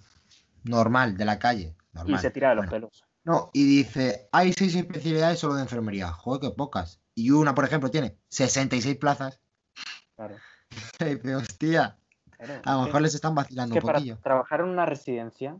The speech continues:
Speaker 2: solo se tendría que tener la especialidad de geriatría.
Speaker 1: Hombre, sí, y no ganar mil cien euros brutos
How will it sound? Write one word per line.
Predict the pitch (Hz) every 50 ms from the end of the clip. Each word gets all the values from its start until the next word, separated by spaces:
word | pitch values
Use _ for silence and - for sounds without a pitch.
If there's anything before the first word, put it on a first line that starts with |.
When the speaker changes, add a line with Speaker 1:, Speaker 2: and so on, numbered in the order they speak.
| - _ _ _ _ _ _
Speaker 2:
solo | - - - 151 156 185 196
se | - 185
tendría | 165 143 135 139 165 175 170
que | 151
tener | 139 139 151 165
la | 175
especialidad | 170 170 - 127 - 123 110 113 120 139 165 - _ _
de | - 131 139 131
geriatría. | - 127 110 104 101 - - 185 220 214 - _ _ _ _ _ _ _ -
Speaker 1:
Hombre, | 113 120 127 127 113 104 90 - - _ _ _ _
sí, | - - - 135 123 113 113 107 - - -
y | 120 120 117
no | 113 120 123 113
ganar | 120 120 120 120 123 120 - -
mil | - 123 127 127 131 117
cien | 107 - 113 107
euros | 107 104 101 87
brutos | 92 95 - - - _